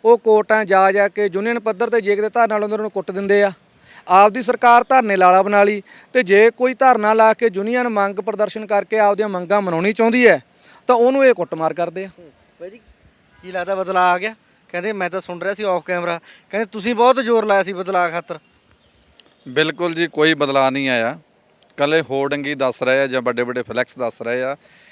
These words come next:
Speaker 3: ਕਿ ਪੰਜਾਬ ਦੇ ਵਿੱਚ ਬਹੁਤ ਬਦਲਾਅ ਆ ਗਿਆ। ਦੇਖੋ, ਨਸ਼ਾ ਉਵੇਂ ਦੀ ਉਵੇਂ ਚੱਲ ਰਿਹਾ ਹੈ, ਜੋ ਵੀ ਹੋਰ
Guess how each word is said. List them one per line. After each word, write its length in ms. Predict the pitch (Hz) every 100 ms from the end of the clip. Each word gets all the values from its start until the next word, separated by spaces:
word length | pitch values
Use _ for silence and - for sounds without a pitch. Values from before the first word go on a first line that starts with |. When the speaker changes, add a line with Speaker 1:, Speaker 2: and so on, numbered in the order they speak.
| _
Speaker 3:
ਕਿ 120 | 147
ਪੰਜਾਬ 460 | 143 139 127 127 127
ਦੇ 120 | 131
ਵਿੱਚ 220 | 120 -
ਬਹੁਤ 380 | 127 113 139 151
ਬਦਲਾਅ 340 | 139 120 113
ਆ 100 | 98
ਗਿਆ। 220 | 92 85 87 _ _ _ _ _ _ -
ਦੇਖੋ, 480 | 120 151 175 170 170
ਨਸ਼ਾ 320 | 151 139 160
ਉਵੇਂ 340 | 156 147 151
ਦੀ 100 | 147
ਉਵੇਂ 220 | 147 143 139
ਚੱਲ 200 | 139 127
ਰਿਹਾ 240 | 131 127
ਹੈ, 140 | 135 - _ _ _ _ _ _ _ -
ਜੋ 240 | 127 156
ਵੀ 140 | 165 185
ਹੋਰ 600 | 147 160 165 170 170